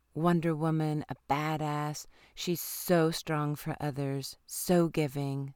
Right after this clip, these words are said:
stoic, fiercely independent, so hot." It's not healthy to be too needy, and I'm putting this in air quotes because I think that it is healthy to need, but not in a childish,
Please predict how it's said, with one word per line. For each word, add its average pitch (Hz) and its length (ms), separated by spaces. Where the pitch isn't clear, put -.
stoic, 139 760
fiercely 185 800
independent, 143 680
so 160 480
hot." 123 340
It's - 240
not 208 260
healthy 226 480
to 156 140
be 147 220
too 190 300
needy, 170 800
and 180 100
I'm 180 120
putting 277 360
this 160 300
in 156 200
air 160 200
quotes - 440
because 160 340
I 170 140
think 202 440
that 185 200
it 185 140
is 240 200
healthy 151 320
to - 160
need, 151 420
but 175 140
not 220 240
in 269 140
a 202 140
childish, 160 1080